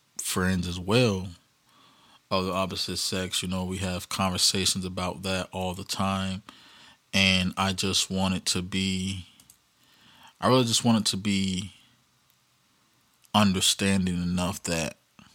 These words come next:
this is just pr-, pretty much just my view on it. You know, I don't really try to,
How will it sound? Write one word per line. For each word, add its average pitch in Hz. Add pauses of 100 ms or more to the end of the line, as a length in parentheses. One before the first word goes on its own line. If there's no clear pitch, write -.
(1120)
this 101
is 92
just 92
pr-, -
pretty 101
much 95
just 92
my 92
view 95
on 98
it. 110 (1400)
You 98
know, 95
I 95
don't 98
really 95
try 92
to, 90